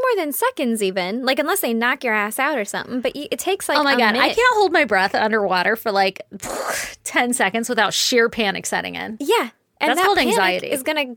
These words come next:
Speaker 1: cause a gouge eye from that guy.
Speaker 2: Oh, yeah, yeah, yeah.
Speaker 1: Be like, fucking
Speaker 2: Ugh.
Speaker 1: rip his face off of
Speaker 2: Yeah.
Speaker 1: his face.
Speaker 2: Yeah.
Speaker 1: And then
Speaker 2: Unless
Speaker 1: when the
Speaker 2: you're being
Speaker 1: cops go to
Speaker 2: held
Speaker 1: talk
Speaker 2: down.
Speaker 1: to him.
Speaker 2: What
Speaker 1: Yeah.
Speaker 2: if she was drugged and then he choked her?
Speaker 1: Like I'm saying,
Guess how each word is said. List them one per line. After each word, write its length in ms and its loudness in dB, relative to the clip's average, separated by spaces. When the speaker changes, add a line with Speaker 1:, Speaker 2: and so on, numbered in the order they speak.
Speaker 1:
cause 260 -2
a 60 -2
gouge 460 0
eye 540 0
from 240 -4
that 180 -2
guy. 320 0
Speaker 2:
Oh, 20 2
yeah, 320 0
yeah, 160 -4
yeah. 280 -6
Speaker 1:
Be 180 -4
like, 260 -2
fucking 480 -6
Speaker 2:
Ugh. 840 0
Speaker 1:
rip 240 -4
his 180 -4
face 340 -2
off 500 -4
of 120 -4
Speaker 2:
Yeah. 180 -2
Speaker 1:
his 120 -6
face. 440 -4
Speaker 2:
Yeah. 380 -2
Speaker 1:
And 140 -2
then 60 0
Speaker 2:
Unless 180 0
Speaker 1:
when 60 0
the 80 2
Speaker 2:
you're 100 -2
being 20 -4
Speaker 1:
cops 20 -2
go 60 -4
to 80 0
Speaker 2:
held 260 0
Speaker 1:
talk 20 -4
Speaker 2:
down. 80 -4
Speaker 1:
to 100 -4
him. 180 -10
Speaker 2:
What 280 4
Speaker 1:
Yeah. 100 4
Speaker 2:
if 180 -4
she 240 -4
was 260 0
drugged 800 0
and 260 -8
then 200 -6
he 200 -16
choked 380 -12
her? 300 -14
Speaker 1:
Like 160 -4
I'm 100 -6
saying, 420 -8